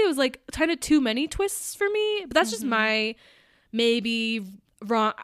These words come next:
Speaker 1: I don't know. That's strong opinion, loosely held. I could be convinced that that, um, is the way it needs to be. And I also understand, like, they needed to tie in the house and, like, kind of a reason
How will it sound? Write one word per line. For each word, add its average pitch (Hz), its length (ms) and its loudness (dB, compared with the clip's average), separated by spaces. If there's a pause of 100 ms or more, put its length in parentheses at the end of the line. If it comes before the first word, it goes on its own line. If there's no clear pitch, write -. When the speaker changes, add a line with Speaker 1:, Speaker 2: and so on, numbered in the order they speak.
(140)
Speaker 1:
I 285 120 6
don't 247 120 2
know. 185 120 -6
That's 285 300 0 (460)
strong 269 400 -2
opinion, 269 520 -4
loosely 226 400 -4
held. 202 500 -4
I 269 160 6
could 392 240 4
be 359 160 4
convinced 254 920 -4 (340)
that 208 320 -2
that, 202 540 0 (1300)
um, 202 880 -2 (360)
is 269 200 2
the 254 80 4
way 233 140 4
it 190 100 -2
needs 208 280 -4
to 202 100 -8
be. 175 340 -10
And 285 100 0
I 285 80 2
also 285 480 0
understand, 247 600 -4
like, 196 140 -8
they 254 140 0
needed 262 260 -2
to 269 80 -10
tie 233 200 -10
in 208 240 -6
the 214 80 -10
house 190 640 -4
and, 208 160 -8
like, 190 180 -6
kind 208 220 -8
of 196 160 -8 (440)
a 214 120 -4
reason 247 920 -4